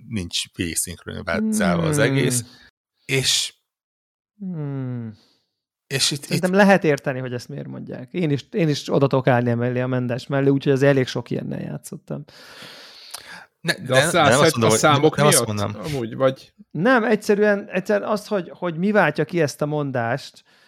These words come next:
Speaker 2: vagy mi váltja ki ezt az érzetet, hogy azt érzed, hogy ennyi tartalom még nem volt videójátékba kb.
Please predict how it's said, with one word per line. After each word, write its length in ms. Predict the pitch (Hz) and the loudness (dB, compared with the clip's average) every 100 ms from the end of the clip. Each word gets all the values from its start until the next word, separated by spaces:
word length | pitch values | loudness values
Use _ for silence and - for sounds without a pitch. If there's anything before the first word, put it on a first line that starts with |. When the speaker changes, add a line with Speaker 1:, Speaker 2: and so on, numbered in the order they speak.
| _ | _
Speaker 2:
vagy 160 | - 139 | -8 -2
mi 100 | 160 | 2
váltja 240 | 190 156 | 2 2
ki 100 | 156 | 0
ezt 100 | 175 | 0
az 140 | 156 156 | 0 -2
érzetet, 380 | 175 185 170 151 | 4 4 4 0
hogy 140 | 165 160 | -4 -2
azt 220 | 196 190 | -2 -2
érzed, 440 | - 151 147 180 | 0 0 2 -2
hogy 140 | 156 165 | -4 -2
ennyi 320 | 190 208 180 | 0 0 2
tartalom 480 | 160 160 160 170 175 | 4 4 2 0 0
még 120 | 170 | 0
nem 280 | 180 190 160 | 2 4 4
volt 220 | 143 127 | 0 0
videójátékba 800 | 151 131 123 120 120 135 123 127 | -2 0 0 -2 -4 -6 -10 -8
kb. 340 | 139 123 120 | -6 -6 -2